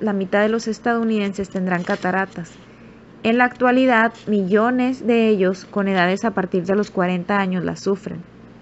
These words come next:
Se llama catarata a la falta de transparencia del cristalino. La cirugía consiste en retirar el cristalino opaco y sustituirlo por un lente artificial, que en muchas otras dolencias estrech-,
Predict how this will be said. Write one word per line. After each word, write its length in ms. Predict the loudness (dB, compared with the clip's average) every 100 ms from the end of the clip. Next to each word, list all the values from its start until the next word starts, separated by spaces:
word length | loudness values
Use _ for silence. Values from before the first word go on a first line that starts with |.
| -20 -20 -16
Se 160 | -6 -2
llama 240 | 0 2
catarata 720 | 0 0 2 4 2 0 0 -4 -18 -20 -10 -2
a 100 | 0
la 100 | 2
falta 300 | 2 2 0
de 60 |
transparencia 680 | 0 -2 0 0 0 2 0
del 100 | 0
cristalino. 720 | -4 -4 -2 -2 -2 -4 -6 -12 -20 -20 -20 -20 -4
La 120 | 0
cirugía 460 | 4 4 4 2 2
consiste 420 | 0 0 0 0
en 100 | 0
retirar 500 | 2 2 4 2 0
el 160 | -4 0
cristalino 520 | -2 0 0 0 -2
opaco 500 | 0 0 0 -2 -4
y 80 | -4
sustituirlo 760 | -6 -4 -6 -2 2 4 4 2
por 180 | 2
un 160 | 2 2
lente 240 | 0 0
artificial, 680 | -2 -2 -6 -8 -4 -2 -2 -6 -20 -20 -20 -20 -6
que 180 | 0 2
en 120 | 2
muchas 300 | 0 0 0
otras 280 | 0 2 2
dolencias 500 | 2 2 0 -4 -6
estrech-, 520 | -6 -2 -2 -2 -8